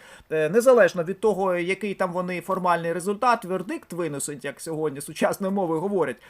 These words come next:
А от які твої враження були в той момент, коли тебе розпитували саме про журналістську діяльність?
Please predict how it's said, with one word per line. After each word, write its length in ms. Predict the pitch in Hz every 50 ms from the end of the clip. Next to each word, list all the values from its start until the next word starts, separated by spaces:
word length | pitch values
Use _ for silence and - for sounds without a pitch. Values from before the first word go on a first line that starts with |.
| - - - -
А 100 | - 190
от 180 | 226 247 240 -
які 340 | 233 214 240 262 - 302 -
твої 220 | - 262 254 240
враження 380 | 208 254 269 226 - 208 202 185
були 200 | 180 202 196 190
в 40 |
той 140 | - - 196
момент, 320 | 185 190 202 294 311 269 -
коли 260 | 233 214 208 110 208
тебе 280 | - 214 190 180 226
розпитували 540 | 208 196 185 - 247 233 - 214 202 196 190
саме 280 | - - 208 202 190 180
про 160 | 185 190 190
журналістську 560 | 160 180 185 175 208 208 214 190 - - 160
діяльність? 640 | 139 147 156 160 147 123 117 117 110 - - _ -